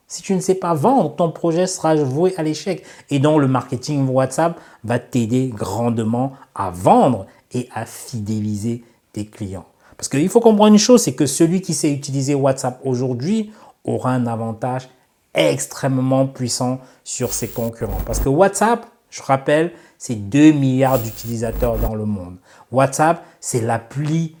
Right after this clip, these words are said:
c'est l'appli la plus utilisée en Afrique, en fait, hein, pour ceux qui font du business vers l'Afrique. Et WhatsApp, c'est moins cher, c'est un canal qui te permet de mixer du texte, de la vidéo,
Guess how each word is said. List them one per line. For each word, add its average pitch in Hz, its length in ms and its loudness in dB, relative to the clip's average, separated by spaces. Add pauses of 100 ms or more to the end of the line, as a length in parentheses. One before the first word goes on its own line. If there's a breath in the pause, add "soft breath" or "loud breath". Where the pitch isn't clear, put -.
c'est - 160 -8
l'appli 110 340 -6
la 113 140 -6
plus 151 500 2
utilisée 120 380 0
en 123 120 2
Afrique, 131 440 -4
en 87 80 -14
fait, - 260 -16
hein, 104 80 -10
pour - 220 -14
ceux 120 140 -8
qui - 120 -16
font - 160 -10
du 98 140 -10
business 98 400 -10 (280 loud breath)
vers 104 160 -8
l'Afrique. 107 480 -10 (280 soft breath)
Et 135 200 2
WhatsApp, 127 680 2 (180)
c'est - 240 -4
moins 107 320 -2
cher, 127 480 -2 (300 soft breath)
c'est - 180 -2
un 120 80 0
canal 120 420 -2
qui 123 140 -16
te - 80 -8
permet 113 380 -6
de 110 100 -6
mixer 107 560 -8 (240 soft breath)
du 110 160 -10
texte, - 540 -8 (440)
de 117 120 -2
la 117 160 -2
vidéo, 107 600 -4